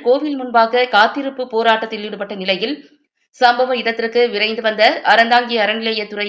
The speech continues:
ஆய்வாளர் பேச்சுவார்த்தையில் ஈடுபட்டு வரும் நிலையில், அதிகாரியின் முன்னிலையில் திருநாளூர் வடக்கு கிராமத்தினரும் திருநாளூர் தெற்கு கிராமத்தினரும்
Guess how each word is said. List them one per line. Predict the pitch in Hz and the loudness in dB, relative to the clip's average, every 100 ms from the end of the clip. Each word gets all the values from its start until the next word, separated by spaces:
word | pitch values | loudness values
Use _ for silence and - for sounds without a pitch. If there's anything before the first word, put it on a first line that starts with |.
| 196 | 0
ஆய்வாளர் | 196 202 202 196 190 | 0 2 0 0 -2
பேச்சுவார்த்தையில் | 196 202 233 214 214 196 202 | -10 -8 -2 0 -2 -8 -8
ஈடுபட்டு | 190 196 190 190 | -8 -8 -10 -8
வரும் | 180 160 | -8 -6
நிலையில், | 175 226 165 - _ _ _ _ - | -4 -2 -4 -8 _ _ _ _ 0
அதிகாரியின் | 220 262 311 330 320 294 285 | 2 2 2 4 4 4 -2
முன்னிலையில் | 269 262 254 254 262 | -4 -4 -4 -4 -6
திருநாளூர் | 247 247 254 240 240 | -4 0 2 2 2
வடக்கு | 196 214 226 | 0 -2 -4
கிராமத்தினரும் | 202 202 214 214 202 196 208 294 | -2 0 0 -6 -4 -4 -4 -6
திருநாளூர் | 220 233 226 220 208 | -4 0 0 0 -6
தெற்கு | 196 196 | -10 -10
கிராமத்தினரும் | 208 190 202 196 185 175 240 | -2 0 0 -2 -6 -4 -4